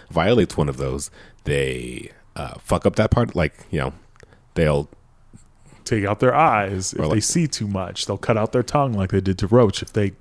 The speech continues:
Speaker 2: talk back.
Speaker 1: Yeah, talk back or, like, try to get help, like what happened with Roach. Or they'll cut off their ears if they, like, hear some shit. And I was like, "All right, this is wild, but whatever."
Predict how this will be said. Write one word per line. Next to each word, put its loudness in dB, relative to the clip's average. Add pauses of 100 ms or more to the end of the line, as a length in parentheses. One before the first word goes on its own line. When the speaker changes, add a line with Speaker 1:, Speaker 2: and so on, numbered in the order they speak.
Speaker 2:
talk 0
back. 0
Speaker 1:
Yeah, 0 (160)
talk 0
back 0
or, -2
like, -8
try -4
to -8
get -8
help, -8 (480)
like -4
what -2
happened -4
with -6
Roach. -6 (340)
Or -8
they'll -6
cut -4
off 0
their 4
ears 2
if -10
they, -2
like, -8
hear -6
some -6
shit. -8
And -10
I -8
was -8
like, -12
"All -8
right, -2
this -6
is -8 (340)
wild, 2
but -6
whatever." 2